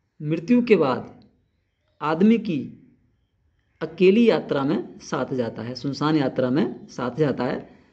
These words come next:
अ, युधिष्ठिर कहते हैं कि धर्म ही होता है केवल जो मृत्यु के बाद आदमी की यात्रा में साथ जाता है, आ-, आत्मा के साथ जाता है। Soul means आत्मा। <clears throat>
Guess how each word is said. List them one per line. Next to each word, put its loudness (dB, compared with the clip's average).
अ, -6
युधिष्ठिर -6
कहते -2
हैं -2
कि -2
धर्म -4
ही 4
होता 2
है -6
केवल 0
जो -4
मृत्यु -2
के -2
बाद -2
आदमी -2
की -6
यात्रा 0
में -6
साथ -6
जाता -8
है, -16
आ-, -4
आत्मा 0
के 0
साथ 0
जाता -4
है। -6
Soul 4
means 0
आत्मा। -8
<clears throat> 0